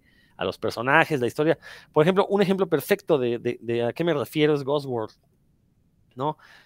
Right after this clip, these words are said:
Eh, con, con todo y que el guión fue hecho por el mismo autor del cómic, pero es notorio que el director le imprime otro saborcito a la historia. De hecho, si uno lee, ve la película primero y luego lee el cómic, se va a quedar con la idea de, pues, como que al cómic le falta algo.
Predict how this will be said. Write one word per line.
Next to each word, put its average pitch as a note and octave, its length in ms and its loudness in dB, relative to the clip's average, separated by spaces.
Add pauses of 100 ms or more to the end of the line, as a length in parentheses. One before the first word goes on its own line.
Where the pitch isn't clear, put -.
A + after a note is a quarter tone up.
(200)
Eh, A#2 280 2
con, - 180 -6
con B2+ 200 -4
todo F3 220 6
y E3+ 40 4
que C#3+ 120 2
el A#2+ 80 4
guión D#3+ 320 4
fue D3 180 4
hecho D3 220 0
por A#2+ 180 0
el G#2 240 -2
mismo C3 300 -4
autor C3 280 0
del A#2 160 -2
cómic, C3+ 540 -6 (720)
pero E3+ 380 10
es D3 160 0
notorio D#3+ 320 -2
que - 80 -4
el B2+ 80 2
director D3 720 0 (300)
le B2 160 -2
imprime D#3 580 -2
otro C#3+ 200 -4
saborcito B2 600 -8
a - 20 -4
la G#2 60 -4
historia. C3+ 560 -2 (260)
De - 60 -10
hecho, F#3+ 160 -4
si - 80 -8
uno A3+ 140 2
lee, F#3+ 440 8
ve D3+ 140 4
la G3 160 8
película D#3+ 460 -2
primero C3 300 -6
y D3 40 -2
luego D#3 160 2
lee D3 140 2
el C#3+ 160 2
cómic, C3+ 340 -6
se - 180 -8
va C3 80 2
a C3 40 -12
quedar B2+ 220 -2
con C3 100 -8
la A#2 80 -4
idea B2+ 100 0
de, B2 120 -2
pues, - 240 -20
como F#2 200 -16
que - 80 -10
al G2+ 80 -6
cómic C#3 300 -8
le G#2+ 80 -4
falta C3 360 -2
algo. E3 320 0